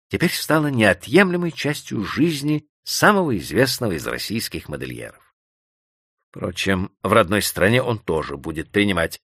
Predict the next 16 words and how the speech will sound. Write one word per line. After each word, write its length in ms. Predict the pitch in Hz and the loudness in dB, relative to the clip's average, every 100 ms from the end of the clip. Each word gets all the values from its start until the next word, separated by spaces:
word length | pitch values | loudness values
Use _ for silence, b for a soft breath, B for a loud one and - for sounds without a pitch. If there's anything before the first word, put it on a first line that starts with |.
| _ - | _ -6
активное 720 | 87 - _ - 196 175 143 | -6 -6 _ 2 2 4 0
участие 760 | 113 - 120 - - 104 98 _ _ | 0 0 0 0 -2 0 0 _ _
в 260 | 82 71 71 | -14 -14 4
бурно 540 | 131 196 180 175 170 | 10 10 10 8 8
развивающейся 1080 | 147 127 80 85 127 135 110 - - - 80 | 8 4 -2 6 6 6 0 -2 -4 -4 -6
жизни 360 | 65 65 65 | -8 -12 -12
моды. 340 | 69 64 62 - _ _ _ - | -10 -10 -10 -16 _ _ _ -6
С 140 | 95 | -2
девяносто 500 | 110 147 160 156 143 | 4 6 6 6 2
четвертого 540 | 131 127 139 131 131 110 | 4 6 6 6 4 8
года 400 | 123 123 135 - _ - | 8 8 6 0 _ 2
под 240 | 127 - | 2 4
патронажем 760 | 131 127 - 131 117 107 104 95 | 2 4 4 6 6 4 0 0
Зайцева 640 | 101 123 127 - 139 135 _ _ | 4 4 4 0 0 -2 _ _
стал 340 | - 117 127 | -2 4 4
проводиться 600 | 127 123 127 139 131 139 | 6 6 6 6 4 2